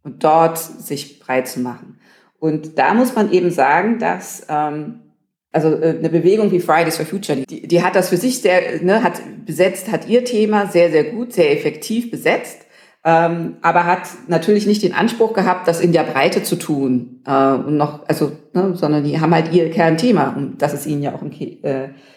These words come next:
Kern geht. Der Plan der Gegenseite ist ja ein viel weitergehender. Der Plan der Gegenseite, also rechtspopulistischer Trolle, wenn wir das jetzt mal, ähm, so auf den Punkt bringen,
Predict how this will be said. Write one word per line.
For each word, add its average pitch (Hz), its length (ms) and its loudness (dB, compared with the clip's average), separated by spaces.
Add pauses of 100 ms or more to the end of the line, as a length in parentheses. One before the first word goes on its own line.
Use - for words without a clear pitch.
(120)
Kern 147 200 -4
geht. 139 340 -6 (340)
Der 165 80 4
Plan 170 500 2
der 170 120 2
Gegenseite 151 920 0 (360)
ist 165 160 -4
ja 165 100 4
ein 165 160 2
viel 175 180 2
weitergehender. 156 800 0 (300)
Der 143 100 -2
Plan 180 300 2
der 170 100 2
Gegenseite, 190 800 2
also 147 240 2
rechtspopulistischer 139 1400 -6
Trolle, 196 380 2
wenn 185 160 -2
wir 180 120 -2
das 175 160 -4
jetzt 170 180 -2
mal, 160 440 2
ähm, 151 240 -2
so 151 120 0
auf - 120 -2
den - 160 -12
Punkt 214 300 -4
bringen, 190 280 0